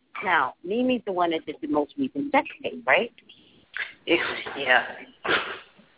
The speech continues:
Speaker 2: Yeah. That's her. And the, the thing that's so funny to me is
Speaker 1: Okay,
Speaker 2: those
Speaker 1: let me, let me
Speaker 2: storylines are
Speaker 1: answer
Speaker 2: so
Speaker 1: Mimi.
Speaker 2: fake.
Speaker 1: Let me answer.
Speaker 2: Oh.
Speaker 1: Let me answer Mimi's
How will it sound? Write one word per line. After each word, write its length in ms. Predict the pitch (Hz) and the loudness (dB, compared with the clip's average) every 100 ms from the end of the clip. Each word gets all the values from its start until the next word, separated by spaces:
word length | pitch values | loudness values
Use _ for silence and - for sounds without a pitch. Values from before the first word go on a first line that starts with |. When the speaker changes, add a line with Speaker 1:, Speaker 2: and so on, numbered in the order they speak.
| _ - - _ - - - - - - - - | _ -20 -20 _ -20 -20 -20 -20 -20 -20 -14 2
Speaker 2:
Yeah. 380 | 160 151 143 139 - - _ _ - - 453 - - - - - - _ | 6 8 8 6 -2 -20 _ _ -14 -12 -12 -14 -16 -14 -14 -16 -20 _
That's 240 | 185 160 156 | 2 2 2
her. 280 | 196 151 131 - - - - _ _ _ _ _ 302 - - - - - - - - - - - - - - - - - - - 277 - - - - | 4 4 0 -12 -20 -20 -20 _ _ _ _ _ -20 -18 -12 -12 -12 -20 -20 -16 -14 -14 -16 -18 -14 -14 -16 -18 -14 -14 -16 -16 -14 -12 -14 -4 2
And 200 | 220 208 | 4 6
the, 100 | 202 - - | 4 2 -8
the 60 | - | -6
thing 240 | 349 403 339 | -4 0 0
that's 180 | 185 - | 0 0
so 160 | 226 214 - | -4 -4 -2
funny 280 | 202 208 208 | -2 -2 -6
to 60 | 233 | -8
me 160 | 214 214 | -4 -2
is 100 | - - | 4 4
Speaker 1:
Okay, 120 | - | 6
Speaker 2:
those 200 | 233 294 226 | 6 6 4
Speaker 1:
let 120 | 247 | 2
me, 80 | 269 | 4
let 120 | 403 | 4
me 60 | - | 6
Speaker 2:
storylines 280 | - 339 - | 6 4 2
are 20 | |
Speaker 1:
answer 180 | 254 - | 0 0
Speaker 2:
so 100 | 175 | 0
Speaker 1:
Mimi. 320 | 208 208 185 | 2 2 0
Speaker 2:
fake. 100 | 190 _ - | -2 _ -6
Speaker 1:
Let 140 | 214 | -2
me 140 | 254 | -2
answer. 300 | 220 214 - - | -2 -2 0 2
Speaker 2:
Oh. 180 | - - | 2 0
Speaker 1:
Let 80 | 214 | -2
me 160 | 262 214 | 0 0
answer 180 | 214 196 | -4 -4
Mimi's 340 | 196 170 | -2 -2